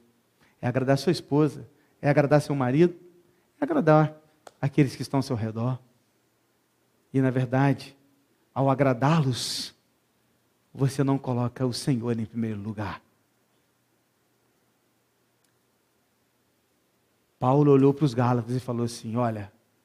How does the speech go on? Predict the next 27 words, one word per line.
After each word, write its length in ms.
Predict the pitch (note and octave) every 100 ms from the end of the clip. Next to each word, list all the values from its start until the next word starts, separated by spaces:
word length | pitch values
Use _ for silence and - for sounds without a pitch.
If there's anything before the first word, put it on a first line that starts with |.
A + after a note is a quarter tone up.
| _ _ _ _
vocês 240 | - C3
têm 340 | - C3 C3+ B2 _ _
duas 360 | B2 C3+ E3 E3+
opções. 720 | E3 - A#2+ A2+ G#2 - - _ _ _ _ _
Ou 100 | - C#3
vocês 180 | C#3+ C#3
agradam 400 | D3 C3 B2+ C#3+
a 40 |
Deus 340 | D3 B2 B2+ A#2+
ou 60 |
agradam 400 | B2 B2 A#2+ B2
aos 120 | C3 A2
homens. 460 | G2+ A2 G2+ - _ _ -
Eu 60 |
estou 160 | C3 D3
diante 280 | C#3+ C#3+ C3+
de 80 |
um 60 | D3
evangelho 480 | D3 D3 C3 D3 C3
verdadeiro 500 | D3 C#3 C3 C#3+ E3
que 80 | F#3+
eu 40 |
preguei, 340 | G3 A3+ E3+
tem 160 | E3+ E3+
um 100 | D#3+
outro 220 | E3 E3
falso 480 | - D#3+ F3 F3 G#3+